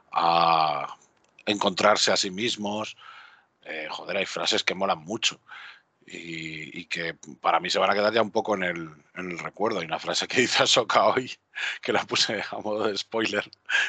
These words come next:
en Twitter, respondiendo a otra que, que publicó Carlos de, de la Biblia, bueno, de, de Charlas de la Lorred, que, que decía,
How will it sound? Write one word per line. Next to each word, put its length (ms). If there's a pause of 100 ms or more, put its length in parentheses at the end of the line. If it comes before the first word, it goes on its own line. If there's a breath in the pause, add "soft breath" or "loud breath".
en 200
Twitter, 380
respondiendo 540
a 100
otra 260
que, 400
que 120
publicó 380
Carlos 440
de, 80
de 460
la 80
Biblia, 280 (800 loud breath)
bueno, 200
de, 400 (100)
de 340
Charlas 280
de 80
la 100
Lorred, 300 (680 soft breath)
que, 720 (600)
que 120
decía, 1300